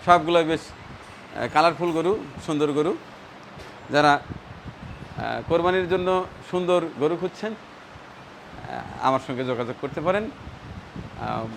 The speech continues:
ফোনে আমাকে না পেলেও, বললাম তো, আমার বড় ছেলে ফোন ধরবে, ওর সঙ্গে যোগাযোগ করে নিতে পারবেন। এখন যাব, আহ,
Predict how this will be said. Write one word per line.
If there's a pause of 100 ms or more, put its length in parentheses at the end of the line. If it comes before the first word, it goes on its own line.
(340)
ফোনে
আমাকে
না
পেলেও, (260)
বললাম
তো,
আমার
বড়
ছেলে
ফোন
ধরবে, (420)
ওর
সঙ্গে
যোগাযোগ
করে
নিতে
পারবেন। (1080)
এখন
যাব,
আহ,